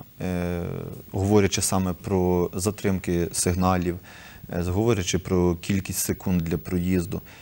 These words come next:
І саме даже говорячи за цей світлофор, на якому сталося,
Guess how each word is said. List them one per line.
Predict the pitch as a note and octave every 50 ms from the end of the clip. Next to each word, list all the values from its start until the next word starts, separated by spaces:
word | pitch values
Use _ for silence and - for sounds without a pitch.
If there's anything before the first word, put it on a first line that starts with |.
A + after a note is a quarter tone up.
| - - - - - - -
І | G2+ G2 F#2+ F#2+ G2 F#2+ F#2+ F#2+ F#2+ F#2 F#2 F2+ F2 F2 - - - F2+
саме | F2+ - - A#2 A2 A2 G#2
даже | F2+ G2 F#2+ F#2+ F#2+
говорячи | F#2+ G2 G2 F#2+ F#2 G2 G2+ F#2+ F#2+
за | F#2 G#2+ G2+ G2+ -
цей | - - C#3+ D3+
світлофор, | D3 - - A2 - - G2 F#2 - - G2+ F#2+ F#2+
на | F2+ F2
якому | F2 E2+ - F2+ F2 F2 F2
сталося, | - - F2+ F2 E2+ E2+ E2+ - - -